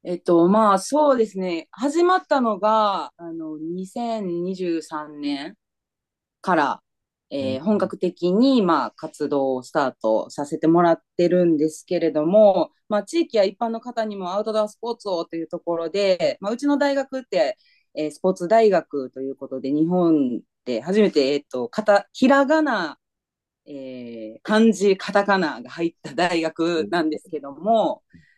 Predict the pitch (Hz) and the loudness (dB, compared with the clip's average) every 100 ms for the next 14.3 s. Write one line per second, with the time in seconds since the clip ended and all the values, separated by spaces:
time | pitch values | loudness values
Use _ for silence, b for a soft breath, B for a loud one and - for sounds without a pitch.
0 | b 202 208 254 247 277 277 311 302 269 | b -8 -2 0 0 -4 0 0 0 -2
1 | 262 277 269 233 254 269 269 269 - 277 | -4 -6 -4 -2 -4 -4 -6 -6 -6 -4
2 | 262 - 175 156 208 196 190 190 196 196 | -4 -6 -8 -8 -6 -6 -4 -4 -4 -4
3 | 196 196 262 233 160 160 160 180 233 247 | -6 -4 -4 -4 -6 -6 -4 -4 -2 0
4 | 202 - - 165 156 147 143 202 175 - | -2 -6 -10 -4 -4 -4 -2 2 2 0
5 | b b 208 220 240 262 262 247 - 320 | b b 2 2 2 0 -2 -4 -4 -2
6 | 302 196 180 - 233 247 262 190 196 - | -2 -8 -10 -10 -6 -4 -4 -6 -8 -6
7 | 135 113 - - 185 208 220 233 196 190 | -4 -6 -10 -6 2 4 6 4 4 0
8 | - 214 190 190 - 165 160 185 185 175 | -2 -2 -2 -6 -6 -2 -2 -2 -2 -2
9 | 160 131 - _ _ _ 143 143 131 127 | -2 -4 -8 _ _ _ -10 -8 -6 -8
10 | 120 131 190 202 151 127 127 - 143 170 | -4 0 2 2 0 -6 -6 -12 -6 0
11 | 165 143 131 - 117 - 123 - 160 156 | 2 0 -4 -6 -8 -8 -8 0 0 2
12 | 175 180 180 202 190 214 214 202 196 - | -2 0 -2 -6 -4 0 2 2 -2 -2
13 | 214 196 180 170 165 - 180 170 170 208 | -2 -2 -8 -8 -8 -4 0 0 2 2
14 | 233 165 | 2 0